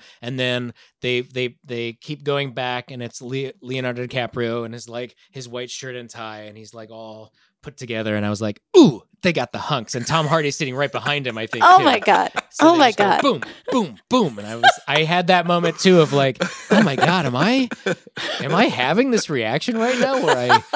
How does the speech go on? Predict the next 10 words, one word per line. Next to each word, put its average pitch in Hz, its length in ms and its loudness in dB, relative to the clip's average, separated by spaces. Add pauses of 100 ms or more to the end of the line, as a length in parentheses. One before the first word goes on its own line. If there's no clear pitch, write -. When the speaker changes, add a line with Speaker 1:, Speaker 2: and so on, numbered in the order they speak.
(340)
Speaker 1:
really 196 320 4
love 156 340 0
these 190 180 0
dudes 165 360 -2
in 202 80 -4
these 117 200 -4
clothes?" 135 560 0 (540)
<laughs> - 520 -6
Is 143 160 -4
this, 151 460 -4